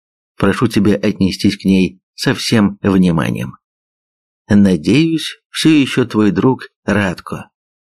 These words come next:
Генерал узнал почерк своего старого приятеля и также понимал, что для генерала Радко Дмитриева, героя битв у Кирклиса и Люле Бургаса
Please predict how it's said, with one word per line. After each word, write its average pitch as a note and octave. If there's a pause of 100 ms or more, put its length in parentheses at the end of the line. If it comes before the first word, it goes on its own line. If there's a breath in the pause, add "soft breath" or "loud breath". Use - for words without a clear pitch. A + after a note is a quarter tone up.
(760)
Генерал G2
узнал G2+
почерк G#2+
своего F#2
старого F#2
приятеля F2+ (720)
и G#2+
также F#2+
понимал, F#2
что G2
для F2+
генерала F#2
Радко F2+
Дмитриева, E2+ (520)
героя F#2
битв F2 (380)
у F#2+
Кирклиса B2+ (460)
и G2 (140)
Люле F#2+ (140)
Бургаса F#2+